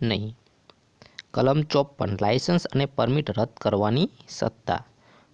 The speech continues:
જો તમે પરવીન-, અને પર-, લાયસન્સ મેળવ્યું હોય તો તેને રદ પણ કરી શકાય. કલમ સત્તાવન, લાયસન્સ જપ્ત કરવા બાબત. કલમ પાસઠ, કેફી પદાર્થની ગેરકાયદેસર આયાત બદલ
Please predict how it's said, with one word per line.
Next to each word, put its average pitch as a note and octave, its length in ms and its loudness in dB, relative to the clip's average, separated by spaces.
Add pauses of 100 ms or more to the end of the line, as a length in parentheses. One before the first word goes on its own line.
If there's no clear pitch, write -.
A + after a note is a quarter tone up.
(120)
જો D#3+ 140 4
તમે D#3 260 2
પરવીન-, D3 460 2
અને - 360 -4
પર-, - 460 0
લાયસન્સ C3 420 2
મેળવ્યું C3 260 2
હોય D#3+ 80 2
તો D#3+ 100 0
તેને C3 260 0
રદ A2 200 0
પણ A#2 120 0
કરી C3+ 360 0 (280)
શકાય. G2 420 -4 (720)
કલમ C#3+ 220 2
સત્તાવન, A#2 480 2
લાયસન્સ C3+ 580 0
જપ્ત - 300 -4
કરવા A#2 300 2
બાબત. F#2+ 340 -2 (840)
કલમ C#3+ 240 2
પાસઠ, C#3 500 0 (120)
કેફી C#3+ 260 2
પદાર્થની D3 680 0
ગેરકાયદેસર C#3+ 800 0
આયાત B2+ 340 2
બદલ D3+ 320 0